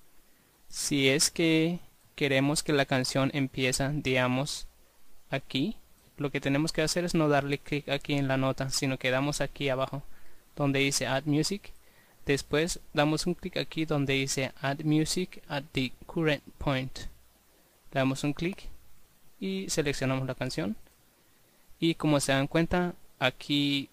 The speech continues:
la canción, este, empieza un poco después. Y bueno, yo creo que esto es todo.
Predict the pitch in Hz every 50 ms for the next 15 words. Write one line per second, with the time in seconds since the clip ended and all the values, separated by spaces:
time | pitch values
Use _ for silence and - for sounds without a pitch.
0 | _ - 160 147 139 - - 131 127 131 - - - 135 131 131 131 131 127 131
1 | 131 139 131 - - - - - - _ _ _ _ _ _ - 156 135 - -
2 | 127 117 120 127 123 - 135 127 127 - - 127 127 123 135 - - - 285 165
3 | 151 143 - - - 135 123 - - 135 131 135 139 - - - - - - 117
4 | 110 - - - - 107 104 - - - - - - _ _ _ _ - - -
5 | 151 147 147 156 147 165 180 220 240 - - 196 - - 170 170 165 160 156 160
6 | - - 151 143 139 139 139 - - - - 143 143 139 - - - 147 135 131
7 | 135 139 - - - 160 175 214 233